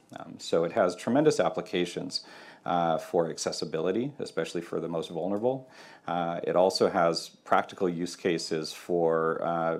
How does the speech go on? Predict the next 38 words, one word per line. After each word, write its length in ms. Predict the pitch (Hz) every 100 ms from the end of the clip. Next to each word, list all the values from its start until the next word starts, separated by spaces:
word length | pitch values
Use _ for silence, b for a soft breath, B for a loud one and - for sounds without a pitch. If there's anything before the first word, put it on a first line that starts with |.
| -
many 240 | 92 98 90
different 320 | 90 - -
kinds 220 | 87 82
of 80 | -
healthcare 360 | 92 - 80
applications. 680 | 73 - - - - - -
So 200 | - 85
we 180 | - 82
can 220 | - 80
measure 500 | 87 87 90 87 - B B B B
the 80 | 80
latency 640 | 78 92 - - 92 87
of 260 | 80 76 -
the 200 | 80 78
sort 180 | - 82
of 60 |
photon 500 | - 92 - 123 135
as 140 | 85 80
it 80 |
goes 300 | - 80 78
through 180 | - 82
the 100 | 78
retina, 380 | 78 87 90 85
through 200 | - 85
the 120 | 82
optic 340 | - - - 82
nerve, 420 | 85 95 117 -
and 200 | - 80
those 220 | 85 85
are, 220 | 85 78 - B B B -
uh, 200 | 78 78
you 120 | 87
can 200 | 90 85
measure, 480 | 87 90 92 85 78
uh, 340 | 78 78 - 80 - _ - -
aging, 440 | 98 101 113 127 123
brain 200 | 87 92
aging, 360 | 107 120 151